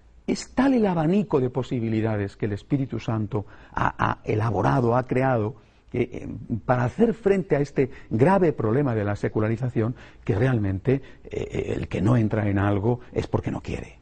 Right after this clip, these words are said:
¿no? El que no entra en algo no es porque no encuentra, sino porque no quiere. Ciertamente puede ser que justo donde usted viva no haya nada, ¿no? Bueno, es, puede ser,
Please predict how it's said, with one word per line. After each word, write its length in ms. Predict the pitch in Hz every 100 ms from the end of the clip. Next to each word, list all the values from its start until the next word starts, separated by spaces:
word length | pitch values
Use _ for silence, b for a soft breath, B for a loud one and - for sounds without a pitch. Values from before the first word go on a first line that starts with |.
| - -
¿no? 160 | 64 B B -
El 160 | 113
que 100 | 110
no 80 | 113
entra 180 | 131 131
en 100 | 120
algo 180 | 123 135
no 140 | 123
es 60 | 123
porque 260 | 117 -
no 100 | 107
encuentra, 420 | 101 117 117 110 123
sino 220 | 113 92
porque 260 | 107 98
no 140 | 101 87
quiere. 320 | - 90 87 B B B B -
Ciertamente 640 | 117 120 120 120 120 123
puede 280 | 123 117 123
ser 260 | - 135 123
que 380 | 123 143 147 - 135
justo 380 | - 123 -
donde 240 | 135 120 117
usted 240 | - 135
viva 240 | 127 143 160
no 120 | 131
haya 220 | 123 110
nada, 400 | 123 151 101 -
¿no? 160 | - -
Bueno, 260 | - 98 92
es, 80 | - - - - -
puede 240 | 104 98
ser, 240 | - 160